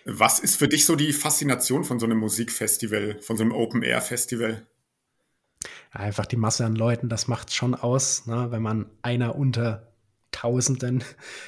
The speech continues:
Speaker 2: Menschen ist und da in der Masse untergeht. Immer mal wieder ist das ganz schön. Ich bin auch ein großer Freund von kleineren Indie-Konzerten und, äh, mag das auch sehr, wenn man sehr nah an der Band sein kann und wenn man die vielleicht auch mal treffen kann. Aber wenn man so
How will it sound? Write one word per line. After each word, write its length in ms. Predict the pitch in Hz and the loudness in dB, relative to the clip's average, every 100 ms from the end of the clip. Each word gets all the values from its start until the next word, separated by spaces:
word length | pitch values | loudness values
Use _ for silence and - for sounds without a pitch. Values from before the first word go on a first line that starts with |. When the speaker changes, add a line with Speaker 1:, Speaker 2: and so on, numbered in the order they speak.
| - - | -14 -4
Speaker 2:
Menschen 360 | 127 127 143 | 0 2 2
ist 180 | 131 - | 2 2
und 160 | 127 117 | 0 0
da 160 | 120 | 2
in 80 | 123 | 2
der 380 | 120 117 - - | 4 2 -2 -4
Masse 320 | 123 120 135 | 0 2 4
untergeht. 560 | 156 151 147 151 156 156 - - - _ _ _ - | 6 6 6 4 2 0 -18 -18 -20 _ _ _ 4
Immer 200 | 160 165 | 8 8
mal 200 | 143 127 | 8 8
wieder 240 | 156 175 | 10 10
ist 140 | 147 - | 10 6
das 180 | 143 - | 2 6
ganz 180 | 135 | 4
schön. 240 | - 151 160 | 8 8 10
Ich 260 | 123 - | 6 4
bin 120 | 139 135 | 4 4
auch 140 | 117 | 4
ein 60 | 120 | 2
großer 320 | 127 135 135 | 2 4 4
Freund 360 | - 131 135 | 6 6 6
von 420 | 135 127 123 123 - - | 4 2 2 2 -2 -2
kleineren 500 | 131 135 135 131 131 | 2 4 4 4 2
Indie-Konzerten 1040 | 151 147 143 143 - 143 143 151 147 147 | 2 2 2 2 4 4 6 4 0 -2
und, 400 | 139 127 117 - | -2 -2 -2 -6
äh, 140 | 131 123 | -4 0
mag 280 | 123 127 | 0 -2
das 140 | 131 117 | -4 -4
auch 160 | 117 | -4
sehr, 280 | - 131 135 | -2 2 2
wenn 80 | 127 | 2
man 200 | 120 117 - - - | -2 -4 -8 -18 -10
sehr 200 | - 123 | -2 2
nah 160 | 123 139 | 4 4
an 60 | |
der 80 | 139 | 4
Band 260 | 135 135 135 | 4 2 2
sein 220 | 135 135 | 2 2
kann 240 | 135 135 | 2 2
und 160 | 135 120 | 0 0
wenn 120 | 120 | 2
man 100 | 123 | 2
die 100 | 123 | 0
vielleicht 280 | 123 120 117 | 2 0 0
auch 100 | 120 | -2
mal 160 | 123 | -2
treffen 320 | 120 135 156 139 | 0 0 0 -2
kann. 260 | 143 143 - - - - | -2 -4 -8 -20 -20 -16
Aber 300 | - 120 117 | -2 2 2
wenn 80 | 123 | 4
man 280 | 123 120 117 | 2 2 0
so 540 | - 127 117 110 - | -2 0 0 0 -4